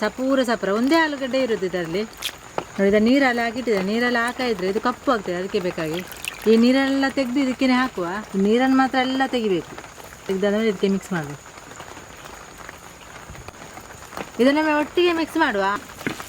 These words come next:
ಈಗ ನೀರಾಯ್ತು ನೋಡಿ, ನೀರು ಹಾಕಿದ್ರೆ ಇನ್ನೂ ಕೂಡ ನೀರಾಗ್ತದೆ, ಆಲೂಗೆಡ್ಡೆಯಲ್ಲಿ ಕೂಡ ನೀರು ಇರ್ತದೆ.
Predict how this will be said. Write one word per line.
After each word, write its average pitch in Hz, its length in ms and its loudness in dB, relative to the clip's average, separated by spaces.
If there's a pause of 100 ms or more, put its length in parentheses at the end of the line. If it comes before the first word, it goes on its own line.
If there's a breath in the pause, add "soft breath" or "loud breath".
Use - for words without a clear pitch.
(2250)
ಈಗ 190 80 4 (120)
ನೀರಾಯ್ತು 208 400 2
ನೋಡಿ, 156 120 -8 (440)
ನೀರು 220 240 2
ಹಾಕಿದ್ರೆ 247 340 0
ಇನ್ನೂ 233 240 2
ಕೂಡ 226 180 4
ನೀರಾಗ್ತದೆ, 220 540 2 (200)
ಆಲೂಗೆಡ್ಡೆಯಲ್ಲಿ 202 480 2
ಕೂಡ 214 200 2
ನೀರು 208 200 4
ಇರ್ತದೆ. 165 340 0